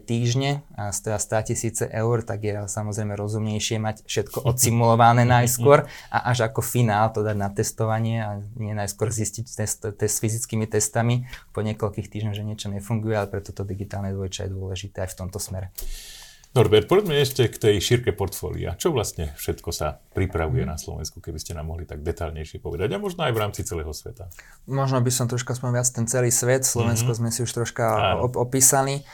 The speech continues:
Speaker 1: Takže čo sa týka portfólia celého sveta, tak ak by som sa mal sústrediť len čisto na automobilový priemysel, aj keď vie, vedia ľudia nájsť produkty aj v vlakovej doprave, v
Speaker 2: Mhm.
Speaker 1: pracovných strojoch, čiže nejaké priemyselné aplikácie, veterné elektrárne dokonca.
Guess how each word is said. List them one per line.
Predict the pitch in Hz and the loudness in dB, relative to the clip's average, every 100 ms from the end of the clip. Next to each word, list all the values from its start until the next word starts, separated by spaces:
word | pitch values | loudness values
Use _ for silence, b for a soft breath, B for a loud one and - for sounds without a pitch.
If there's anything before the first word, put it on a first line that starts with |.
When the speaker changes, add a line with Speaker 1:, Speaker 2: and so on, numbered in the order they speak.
| B | B
Speaker 1:
Takže | - 113 120 | -4 -2 0
čo | 139 | 2
sa | 139 | 2
týka | 127 139 120 | 0 2 0
portfólia | 123 123 127 131 120 | 2 -2 0 0 0
celého | - 123 123 117 | 0 0 0 0
sveta, | - 113 123 123 117 117 | 0 0 0 2 2 2
tak | - 110 - | 0 -4 -2
ak | 127 127 | -4 0
by | |
som | 135 143 | 2 4
sa | 139 135 | 2 4
mal | 127 | 0
sústrediť | 127 135 131 | 0 -4 -2
len | 120 | -2
čisto | 120 156 139 | -2 -2 -2
na | 120 | 0
automobilový | - 135 170 131 120 117 113 | 0 0 2 2 2 2 0
priemysel, | 113 120 127 127 120 110 | -2 0 2 2 0 -2
aj | - 107 | -2 -4
keď | - 107 | -4 -4
vie, | 107 110 113 104 | -4 -2 -2 -4
vedia | 107 110 113 107 104 | -4 -4 -2 -4 -4
ľudia | 110 107 104 | -4 -4 -4
nájsť | 107 104 - | -4 -6 -6
produkty | - 113 110 - 107 104 110 | -4 -4 -4 -8 -8 -6 -8
aj | - 104 107 104 | -8 -8 -8 -10
v | 101 101 101 104 104 - - - - | -8 -8 -8 -8 -10 -14 -18 -20 -20
vlakovej | - 113 127 127 123 113 | -4 0 2 2 2 2
doprave, | 110 - 110 107 104 104 104 101 | 0 -2 -2 -2 -2 -4 -4 -2
v | 90 101 | 0 0
Speaker 2:
Mhm. | 92 | 0
Speaker 1:
pracovných | 104 120 135 120 113 | 0 0 0 0 -2
strojoch, | - 120 120 117 110 - | -2 2 4 4 2 -2
čiže | 113 110 | -8 -6
nejaké | 107 110 | -8 -8
priemyselné | - 117 123 - 117 113 | -2 2 4 2 2 0
aplikácie, | 110 - 110 - 107 - - 104 | -2 -4 -6 -4 -6 -4 -4 -2
veterné | 113 123 117 120 | 0 0 2 2
elektrárne | 123 127 127 127 123 | 0 -2 0 2 2
dokonca. | 123 131 131 156 156 | 0 -2 -4 -4 -6